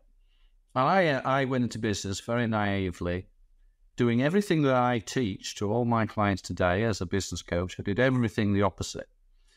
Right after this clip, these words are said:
I had this belief that the client, the customer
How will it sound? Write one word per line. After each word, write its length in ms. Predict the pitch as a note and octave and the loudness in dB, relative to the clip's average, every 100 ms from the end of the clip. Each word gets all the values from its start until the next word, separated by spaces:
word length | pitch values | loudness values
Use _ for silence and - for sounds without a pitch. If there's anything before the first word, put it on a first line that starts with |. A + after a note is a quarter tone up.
| _ _ _ - | _ _ _ 0
I 140 | B2 | 2
had 120 | A#2+ | 2
this 220 | A#2 - | 0 -4
belief 800 | - B2+ E3+ A#2 B2+ - - - - | -4 0 0 0 -2 -6 -20 -20 -6
that 240 | G#2+ G#2+ - _ _ _ _ _ _ _ _ - | -2 -2 -4 _ _ _ _ _ _ _ _ -20
the 80 | - _ _ _ | -20 _ _ _
client, 520 | - D3 B2 A#2+ - | 0 2 4 2 -2
the 100 | - | -6
customer 560 | G#2+ C3+ - - F2+ F#2 | -2 -2 -2 -4 -4 -4